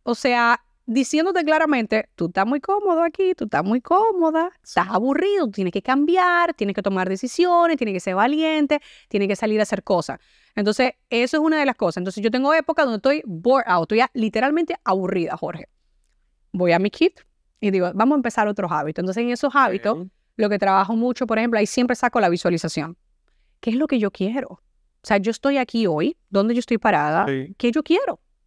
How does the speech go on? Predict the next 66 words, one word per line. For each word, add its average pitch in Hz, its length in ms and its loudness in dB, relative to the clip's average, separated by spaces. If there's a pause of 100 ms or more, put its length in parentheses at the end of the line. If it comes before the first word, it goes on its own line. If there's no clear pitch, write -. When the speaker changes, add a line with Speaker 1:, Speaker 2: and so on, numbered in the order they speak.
(140)
Speaker 1:
Y 220 100 2
empiezo 208 220 0
a 226 40 -4
preguntarme 202 480 -2
qué 170 140 -4
yo 190 100 0
quiero 339 360 2
y 226 80 -4
siempre 208 300 0
me 233 120 2
pregunto 240 320 0
por 170 180 -2
qué 160 140 -4
lo 165 100 -4
quiero. - 300 -12 (1200)
¿Pero 175 160 0
por 175 140 -2
qué? - 160 -6 (880)
O - 40 -20
sea, 190 160 4
tú 190 160 -2
me 196 100 2
preguntas, 180 400 0
"¿Por 185 180 2
qué 202 160 -2
tarimas?". 220 720 0 (920)
Porque 180 260 -4
yo 175 100 -2
cambio 180 280 -4
la 185 80 0
vida 190 140 -2
de 196 60 -2
las 190 100 -6
personas. 202 420 -2
Yo 185 80 -2
llegué 202 220 2
a 226 40 0
esa 226 240 0
conclusión. 202 400 -2
Yo 202 80 0
decía, 208 220 -4 (100)
"Uy, 254 100 0
¿por - 140 -4
qué - 100 -20
que - 80 -2
a 320 40 4
mí 262 80 4
me 202 100 0
gusta 175 220 -4
tanto 151 320 -4
hablar 160 180 -2
como 165 200 -4
speaker?". - 440 -8
O - 180 -20
sea, - 160 -2
yo 311 80 2
decía, 277 200 2
"¿Por 294 140 -2
qué - 140 -12
que - 100 0
a - 20 4
mí 240 100 2
me 208 100 0
gusta 190 240 0
tanto?". 160 440 -2
Speaker 2:
Sí. 135 80 -6